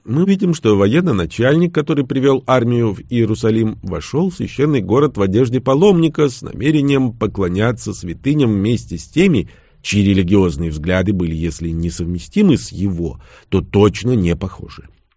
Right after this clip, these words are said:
На Среднем Востоке существовали и другие группировки, которые не были введены в заблуждение восхождением ислама. Регион в целом был полон религиозных нонконформистов.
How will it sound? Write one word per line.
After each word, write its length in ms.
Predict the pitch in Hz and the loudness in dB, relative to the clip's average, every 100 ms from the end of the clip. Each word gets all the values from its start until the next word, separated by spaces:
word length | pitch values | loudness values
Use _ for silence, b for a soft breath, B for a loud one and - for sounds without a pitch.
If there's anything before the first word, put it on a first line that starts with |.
| _ _ _ _ _ _ _ _ _ | _ _ _ _ _ _ _ _ _
На 160 | - 92 | 0 0
Среднем 380 | - 202 196 | 2 2 6
Востоке 400 | 190 175 240 226 | 4 4 2 0
существовали 640 | 175 156 156 - 143 180 180 | 0 0 -2 2 4 4 4
и 60 | |
другие 420 | 170 196 156 135 101 | 4 2 2 2 4
группировки, 640 | 98 95 101 104 110 - | 2 2 4 4 2 -2
которые 480 | 143 101 104 104 101 | -4 -2 0 0 0
не 220 | 117 156 | 2 2
были 240 | 87 82 76 | 2 0 -4
введены 480 | 71 78 98 98 | -6 -4 0 0
в 60 | 76 | -2
заблуждение 720 | 78 80 85 76 110 147 175 | -4 -4 -6 -2 0 4 4
восхождением 760 | 151 139 104 90 92 95 92 113 | 2 0 0 -2 -2 -4 -2 -4
ислама. 440 | 113 - - - _ _ _ _ _ | -6 -14 -16 -20 _ _ _ _ _
Регион 420 | - 78 73 92 90 | -4 -2 2 2 2
в 60 | |
целом 460 | - 101 101 101 95 | 0 4 4 4 4
был 200 | 95 82 | 2 2
полон 540 | - 95 110 110 104 - | 0 4 6 6 2 0
религиозных 800 | 107 104 90 95 95 85 101 92 | 0 2 2 2 2 0 -4 -2
нонконформистов. 960 | 95 95 95 95 120 143 139 - - | -2 0 -2 -4 -2 -4 -4 -10 -20